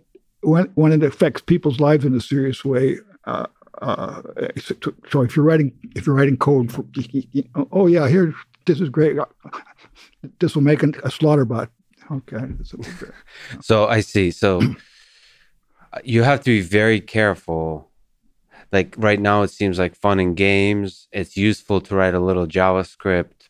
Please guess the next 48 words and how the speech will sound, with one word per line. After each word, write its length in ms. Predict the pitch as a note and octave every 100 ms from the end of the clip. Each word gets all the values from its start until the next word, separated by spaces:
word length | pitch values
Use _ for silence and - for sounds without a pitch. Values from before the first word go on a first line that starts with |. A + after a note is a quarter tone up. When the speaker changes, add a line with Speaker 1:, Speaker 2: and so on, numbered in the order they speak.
| -
Speaker 2:
program 680 | F#2+ F2+ F#2 F#2 F2+ F2
that 160 | F2 E2
helps 340 | F#2+ F#2+ - F#2
you 80 |
with 140 | F2 E2+
a 40 |
website. 800 | F2 G2 - - F#2+ F#2 F#2 - _ _ _ _ _ -
But 220 | F#2 - G#2
like 220 | F2 F#2
you 60 |
said, 540 | F2+ - G2 F#2 D#2+ -
one 360 | - F#2 G2 G2
year 260 | F#2+ F#2+
passes, 600 | F#2+ G2 F#2+ F#2 F#2+ F2
two 180 | - G#2
years 360 | F#2+ F#2+ F#2 -
passes, 500 | - F2+ F2 F2+ E2
five 360 | - F#2 F#2
years, 380 | F2+ F#2 F#2 E2
and 120 | F2
you 60 | F2+
forget. 600 | - F2 D2+ F#2 F#2 - _ _ _ -
You 80 |
start 300 | - G#2 F2+
building 340 | D#2+ G2+ F#2+ F2+
on 120 | E2+
top 300 | G2+ F#2+ F2
Speaker 1:
Yeah. 60 | F2+
Speaker 2:
of 80 |
it. 280 | F#2+ F#2 - _ _ _ _
And 120 | F#2 F#2
then 120 | F#2+
all 140 | F#2+
of 60 | F#2
a 20 |
sudden 280 | - F#2 F2+
you 80 | E2+
have 240 | F2+ E2+
autonomous 540 | F2 - F2 F2 E2
weapon 280 | F2+ E2+ E2
systems 680 | - E2 - E2 D#2 - _ _ - - - -
<laughs> 320 | G#2 F#3 A#2
Based 360 | G#3 G3+ -
Speaker 1:
Well, 100 | G3 - G3+ - F#3 G3 - G3+ -
well, 140 | F#3 D3
we're 140 | D3+
all 140 | D3 C3
dead. 380 | D#3 D#3 A#2